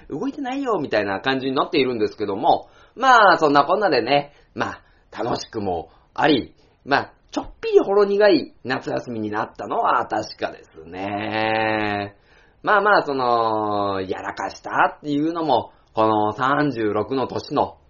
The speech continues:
夏休みに、まあ、何が起こったかっていうところをですね、まあ、このラジオで僕は記録を<laughs> させていただいたわけなので、まあ、そういうのをですね、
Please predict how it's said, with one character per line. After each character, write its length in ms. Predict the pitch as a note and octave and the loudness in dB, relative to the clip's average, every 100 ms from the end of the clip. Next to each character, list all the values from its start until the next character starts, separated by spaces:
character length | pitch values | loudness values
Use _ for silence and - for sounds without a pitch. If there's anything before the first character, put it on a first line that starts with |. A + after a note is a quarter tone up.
| _ _ _ _ | _ _ _ _
夏 300 | E2+ G#2 - | -6 -6 -2
休 240 | D3+ C#3 C3+ | -2 -2 -6
み 140 | - _ _ _ _ _ _ _ _ - | -10 _ _ _ _ _ _ _ _ -6
に、 320 | G#3+ F3+ - _ - | -4 -4 -6 _ -4
ま 160 | G3 E3+ | 4 4
あ、 40 | |
何 220 | D#3+ A3+ | 4 4
が 80 | G3+ | 6
起 140 | A#2+ G#2+ | 6 6
こ 100 | D3+ | 4
っ 40 | - | 2
た 120 | C3 | -2
か 360 | A2+ A#2 - - | 0 0 0 -2
っ 40 | |
て 80 | B2 | -2
い 100 | G#2+ | 0
う 180 | G#2 G2+ | 0 -2
と 120 | A2+ | -2
こ 120 | A#2 | 0
ろ 80 | G2 | 0
を 20 | |
で 100 | - | -2
す 100 | - | -6
ね、 240 | G#2+ G2 - - | -6 -6 -10 -14
ま 120 | C3+ | -14
あ、 20 | |
こ 180 | - - | -8 -4
の 260 | F#3+ G3 - | -2 -2 -2
ラ 160 | D3 A3+ | 0 2
ジ 60 | E3+ | 2
オ 80 | G#2 | -2
で 200 | E2 F2 | -4 -6
僕 280 | A2 A2 | -6 -4
は 180 | B2 A2+ - _ _ - | -4 -4 -10 _ _ -10
記 160 | F#3 | -2
録 400 | G#3+ - - E4 | -2 -2 0 4
を 140 | B3 - | 4 0
<laughs> 80 | - F#3 - E3 - - - - _ _ _ _ _ _ _ _ _ - - - A3+ - | 2 4 4 2 0 -8 -8 -20 _ _ _ _ _ _ _ _ _ -20 -20 -20 -20 -18
さ 220 | C#3 C#3+ | -4 -2
せ 120 | C3+ | 0
て 280 | B2+ A#2+ A2 - - | 2 2 0 -8 -12
い 100 | C3 | -2
た 120 | C3 B2+ | 2 4
だ 140 | B2 | 4
い 80 | A#2+ | 4
た 120 | A#2+ | 2
わ 140 | C3 C3 | 2 2
け 120 | A#2 | -2
な 140 | F#2+ | -2
の 140 | F2+ F#2+ | -6 -2
で、 300 | E3+ C#3 - - _ | 0 0 -4 -20 _
ま 140 | - G#3 | -4 -2
あ、 20 | - | 0
そ 180 | F4+ | 0
う 20 | G4+ | 0
い 60 | |
う 60 | G#4 | 0
の 120 | F#4 | -2
を 80 | G#3+ | -4
で 120 | F3+ | -4
す 100 | F#3 | -6
ね、 280 | G3 G3 | -6 -6